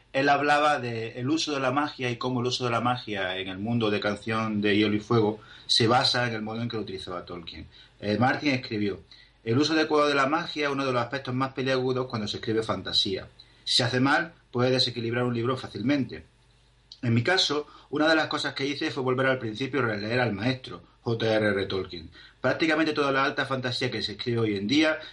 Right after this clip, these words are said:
tiene una fuerte influencia, una fuerte influencia de Tolkien. Al releer El Señor de los Anillos,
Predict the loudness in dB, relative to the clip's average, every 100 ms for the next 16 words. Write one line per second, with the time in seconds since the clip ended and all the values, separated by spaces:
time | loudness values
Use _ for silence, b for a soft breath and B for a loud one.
0 | 0 4 4 4 2 0 0 -2 -4 -4
1 | -2 -2 -2 -2 0 0 0 -2 -2 -4
2 | -4 -6 -4 -6 -8 -8 -10 -14 B B
3 | B 2 4 4 4 4 4 4 4 2
4 | 2 0 0